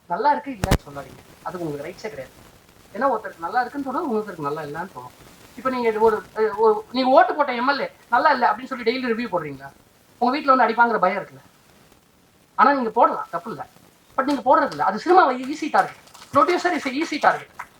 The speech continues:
அவனை மட்டும் எல்லாத்துக்கும் இல்ல. நீங்க பேங்க் போறீங்க, ஒரு மேனேஜர் வேலை செய்யல, டெய்லி ரிவ்யூ போடுறீங்களா? டூத் பேஸ்ட் வாங்குறீங்க, அந்த டூத் பேஸ்ட்ல எவ்வளவு கெமிக்கல் இருக்குன்னு தெரியல, டெய்லி ரிவ்யூ போடுறீங்களா? So ஒரு விஷயம் உங்களுக்கு பிடிக்கலன்னா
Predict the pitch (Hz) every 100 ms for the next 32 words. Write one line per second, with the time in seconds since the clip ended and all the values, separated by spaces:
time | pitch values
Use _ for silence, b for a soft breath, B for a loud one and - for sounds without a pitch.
0 | - - _ - _ _ - 285 294 294
1 | 240 240 233 156 214 214 214 240 - 214
2 | 208 190 185 196 190 160 156 156 147 175
3 | 196 170 185 151 139 127 123 _ _ _
4 | _ _ _ _ _ 285 294 277 254 214
5 | 190 170 160 185 196 247 226 - 240 202
6 | 196 190 190 170 160 175 151 160 170 180
7 | 165 156 147 123 123 120 _ _ _ _
8 | _ _ _ _ _ - 185 147 165 339
9 | 339 254 - 277 285 214 -